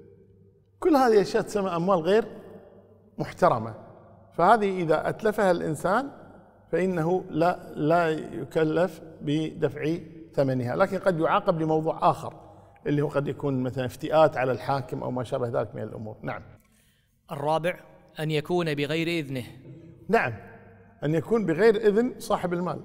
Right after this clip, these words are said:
Speaker 1: لو واحد قال لك: "روح اهدم بيتي"، مثلا البيت قديم هذا، أو جاب له مقاول قال: "اهدم البيت"، يوم هذا قال: "ليش هدمت البيت؟" "يلا تعوضني".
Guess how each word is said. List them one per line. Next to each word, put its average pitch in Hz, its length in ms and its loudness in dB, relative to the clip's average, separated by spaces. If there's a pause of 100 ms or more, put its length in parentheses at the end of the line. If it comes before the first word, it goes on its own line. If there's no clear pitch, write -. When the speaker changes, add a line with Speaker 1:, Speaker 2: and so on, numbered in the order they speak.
Speaker 1:
لو 143 120 2
واحد 151 380 2
قال 175 160 2
لك: 196 200 -4 (420)
"روح 180 260 2 (180)
اهدم 151 280 -2
بيتي"، - 440 -2 (240)
مثلا 120 320 -4 (540)
البيت 143 380 2
قديم 135 400 -2
هذا، 160 360 -2 (100)
أو - 580 -8 (120)
جاب 147 260 2
له 131 80 0
مقاول 156 560 2 (480)
قال: 156 160 4
"اهدم 131 220 -2
البيت"، 113 380 -4 (140)
يوم 180 140 2
هذا 156 220 0
قال: 160 100 -2
"ليش 196 220 0
هدمت 156 260 -6
البيت؟" 143 320 -10 (1080)
"يلا 151 240 2
تعوضني". 139 560 0